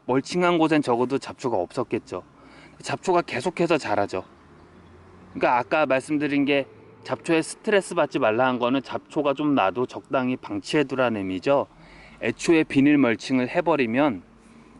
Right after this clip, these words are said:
아예 뭐 잡초가 안 자라니까 스트레스 받을 확률이 제로가 돼버리죠. 그래서 그런 면에 있어서는 조금 단점인 것 같아요.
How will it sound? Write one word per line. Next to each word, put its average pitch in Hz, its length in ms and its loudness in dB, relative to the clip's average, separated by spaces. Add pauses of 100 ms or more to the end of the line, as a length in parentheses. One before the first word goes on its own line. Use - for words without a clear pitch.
(800)
아예 170 420 6
뭐 127 340 2
잡초가 131 480 -4
안 107 160 0
자라니까 123 520 0
스트레스 160 420 -6
받을 127 340 -2
확률이 117 300 -2
제로가 117 400 -2
돼버리죠. 90 640 -10 (1000)
그래서 123 360 0 (960)
그런 143 280 4
면에 156 240 6
있어서는 127 560 2
조금 127 560 2
단점인 123 540 0
것 113 120 0
같아요. 90 580 -6